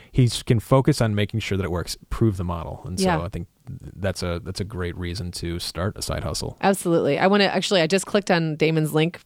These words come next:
Speaker 2: about the Slack 'cause I was really curious. So here's the story, the backstory on Slack. Um, the co-founder started a video game company and invested millions into the P C realm right when mobile was rising, laid off their team. Then they needed an internal chat system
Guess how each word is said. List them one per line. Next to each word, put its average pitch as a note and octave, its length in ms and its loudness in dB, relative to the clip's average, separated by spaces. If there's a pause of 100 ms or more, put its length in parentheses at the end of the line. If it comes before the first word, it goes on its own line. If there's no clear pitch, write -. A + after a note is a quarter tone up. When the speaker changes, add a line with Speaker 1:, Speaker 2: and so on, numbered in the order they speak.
(140)
Speaker 2:
about F3 220 0
the G3+ 60 -6
Slack F3+ 360 2
'cause G3+ 140 -2
I E3+ 60 4
was D#3+ 140 0
really E3 200 4
curious. D4 540 2
So F3 340 6 (240)
here's A#3 240 0
the G3 80 0
story, E3 400 6
the E3 80 4
backstory D#3+ 340 2
on D3+ 60 0
Slack. E3 560 0 (480)
Um, E3+ 460 4 (220)
the G3 60 -2
co-founder A3 500 4
started F#3+ 300 4
a E3 60 2
video G3 260 6
game F3+ 200 2
company E3 600 0 (1120)
and F#3+ 240 6
invested F#3+ 440 4
millions F#3 340 4
into E3+ 140 2
the D#3 80 2
P - 160 -2
C - 180 0
realm E3 460 4
right D#3+ 140 4
when E3 120 2
mobile D3+ 260 2
was E3+ 200 2
rising, B3 640 4
laid F#3 280 4
off F#3 140 6
their F3 100 -2
team. F3+ 220 0
Then E3+ 100 2
they F3+ 60 4
needed G3 240 6
an F3+ 80 2
internal E3+ 400 0
chat - 340 0
system D#3+ 600 -4